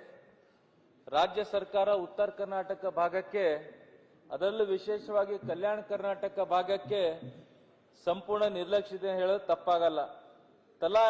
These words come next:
ಆದಾಯದಲ್ಲಿ ನಾವೇಕೆ ತೀರಾ ಹಿಂದೆ ಬಿದ್ದಿದ್ದೇವೆ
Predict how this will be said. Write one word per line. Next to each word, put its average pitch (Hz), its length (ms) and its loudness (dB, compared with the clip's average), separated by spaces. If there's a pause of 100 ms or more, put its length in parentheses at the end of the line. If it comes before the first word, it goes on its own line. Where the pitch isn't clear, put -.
ಆದಾಯದಲ್ಲಿ 208 440 2
ನಾವೇಕೆ 202 520 0
ತೀರಾ 196 280 -4
ಹಿಂದೆ 190 260 -4
ಬಿದ್ದಿದ್ದೇವೆ 175 960 -6